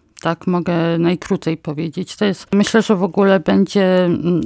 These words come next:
zakłopotany, a może nawet lekko zdenerwowany tym, że w ogóle on,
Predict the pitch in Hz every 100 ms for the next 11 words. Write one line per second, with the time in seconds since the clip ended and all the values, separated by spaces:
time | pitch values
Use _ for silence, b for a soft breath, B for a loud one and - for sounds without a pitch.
0 | 185 175 202 - 190 - - 190 196 190
1 | 190 185 185 180 185 190 185 - 170 -
2 | 190 185 170 185 180 175 180 180 175 _
3 | 185 180 170 - 180 175 175 165 170 -
4 | 180 180 - 185 165